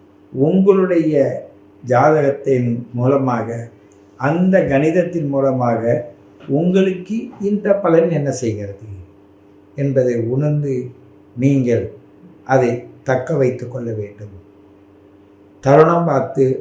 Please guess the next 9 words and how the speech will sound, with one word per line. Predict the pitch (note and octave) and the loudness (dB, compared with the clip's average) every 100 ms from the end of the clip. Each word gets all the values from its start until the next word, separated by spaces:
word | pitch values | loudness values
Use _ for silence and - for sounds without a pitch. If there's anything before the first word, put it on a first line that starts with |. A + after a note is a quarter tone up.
| - | -8
உங்களுடைய | D3+ D3 C#3 B2+ B2+ A#2 | -6 0 2 4 2 0
செயல்பாட்டை | - C#3+ D3 D3 C3+ A#2+ C3 B2+ C#3 - - - - - | -2 -4 -4 -4 -8 -6 -8 -6 -8 -12 -20 -20 -20 -6
எடுத்து | C#3 C3 B2+ C3+ | -2 -2 -4 -8
செல்ல | B2 A2+ | -4 -2
வேண்டும். | G#2+ G#2+ A2 G#2+ F#2+ F2+ - - - - - - - | -2 -6 -8 -10 -10 -16 -20 -20 -20 -20 -20 -20 -12
நீர் | C#3 D3+ F#3 G3+ F3+ | -2 2 6 4 4
விட்டு | D3 - D#3+ C#3 | 0 0 -4 -2
தண்ணீர் | C#3+ C3+ D3 D#3 C#3 | 0 0 0 0 -2
விட்ட | A#2 | -2